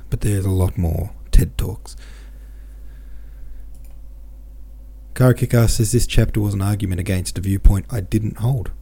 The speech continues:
I guess enough people in Tolstoy's time felt that the Russian army should have engaged the French, but for all the reasons listed here and more, I would not have expected that. I did want to, I, sorry, I did want to quibble about one small point. Tolstoy says it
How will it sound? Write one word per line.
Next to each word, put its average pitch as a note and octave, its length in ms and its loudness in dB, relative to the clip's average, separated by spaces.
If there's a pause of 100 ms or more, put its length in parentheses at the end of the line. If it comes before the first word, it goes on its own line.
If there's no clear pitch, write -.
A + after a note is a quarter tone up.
I A2 120 -2
guess G#2 260 2
enough F#2+ 220 0
people G2+ 240 6
in G2 100 2
Tolstoy's G2 640 4
time G#2+ 300 4
felt A#2 400 4
that - 160 -2
the F#2+ 100 -2
Russian G2 280 4
army F#2 220 2
should - 220 0
have F#2 120 -2
engaged F2+ 540 -2
the - 80 -6
French, - 340 -2
but - 120 -4
for - 260 -6
all B2+ 220 4
the A#2 100 4
reasons A2 420 4
listed - 280 -4
here G2 160 2
and F2+ 80 -4
more, G#2 240 2
I F2+ 40 2
would F2 200 -2
not G2 180 0
have F#2+ 80 -4
expected - 600 -6
that. - 180 -6 (680)
I A#2 80 2
did A2+ 180 2
want A2 440 -2
to, - 200 -2 (180)
I, G#2+ 160 0 (160)
sorry, F2 260 -4
I G2+ 80 0
did C3 360 4 (100)
want - 240 -8 (100)
to - 80 -6
quibble - 380 -4
about F2 240 -4
one E2+ 160 -4
small D#2 240 -6
point. - 340 -2
Tolstoy B2 400 2
says G#2+ 320 0
it - 240 -6